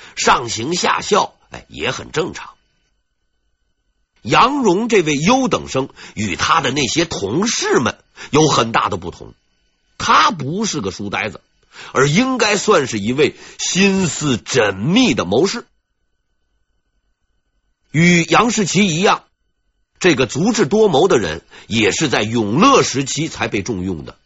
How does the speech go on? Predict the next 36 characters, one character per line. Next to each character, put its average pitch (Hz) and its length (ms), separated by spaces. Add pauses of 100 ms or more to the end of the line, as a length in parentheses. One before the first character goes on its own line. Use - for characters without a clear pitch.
(500)
他 113 140
飞 240 340
黄 175 260
腾 175 260
达 170 180
的 151 100
经 254 380
过 226 340
很 208 480
有 214 180
点 147 180
传 175 300
奇 185 160
色 165 160
彩， - 200 (880)
因 240 200
为 190 160 (120)
他 202 180
凭 202 400
借 226 180
的 - 260
不 175 200
是 190 180
才 226 420
学， 131 360 (300)
而 196 160
是 196 320
一 196 260
句 226 180
话。 269 320 (2750)
建 214 220
文 196 140
四 214 200
年， 131 320 (760)
朱 247 200
棣 208 360